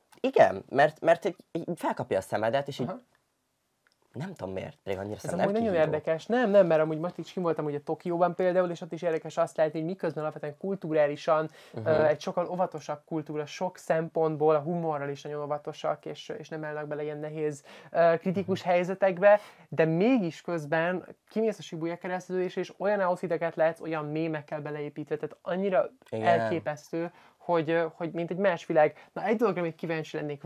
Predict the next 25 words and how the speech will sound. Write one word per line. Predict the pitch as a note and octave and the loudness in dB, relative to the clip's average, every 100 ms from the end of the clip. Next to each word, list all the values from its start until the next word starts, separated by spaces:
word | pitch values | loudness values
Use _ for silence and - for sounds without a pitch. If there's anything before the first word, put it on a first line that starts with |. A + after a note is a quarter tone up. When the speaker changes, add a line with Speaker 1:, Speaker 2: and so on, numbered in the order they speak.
| C#3 | 0
Speaker 2:
van | C#3+ E3+ - | 2 2 -4
olyan, | - E3 D#3+ | -4 -2 0
aki | E3 E3 F3+ | -2 -4 -6
neked | E3+ F3+ | -4 -6
ilyen | E3+ E3 E3+ | -6 -6 -8
stílus | - E3 E3+ | -8 -10 -8
inspirációd? | F3 E3+ E3 F3 A3+ A3 D#3 | -8 -8 -4 -4 -4 -4 -4
Vannak | C#3+ C#3+ - - | -4 -6 -10 -14
ilyen, | E3 D#3 D#3 | -10 -8 -8
nem | D#3 D#3 C#3+ | -8 -10 -10
tudom, | D#3 | -10
instagramerek | D#3 C#3+ D3 D3 D3 D3 | -12 -10 -8 -8 -8 -10
külföldre, | - D3 D#3 D#3 | -10 -10 -10 -12
akiket | D3 D#3 | -10 -10
így | D#3 | -10
követsz, | - D3+ D3+ | -8 -8 -8
és | D3+ | -10
azt | D3 D3 | -12 -10
mondod, | D3+ D3 | -10 -10
hogy | - | -12
hú, | D#3 | -10
de | D3 | -8
jól | D3 | -6
öltözködik, | D3 D3 D3+ D#3+ D3 D#3 | -6 -6 -8 -8 -8 -6
és, | D3 | -8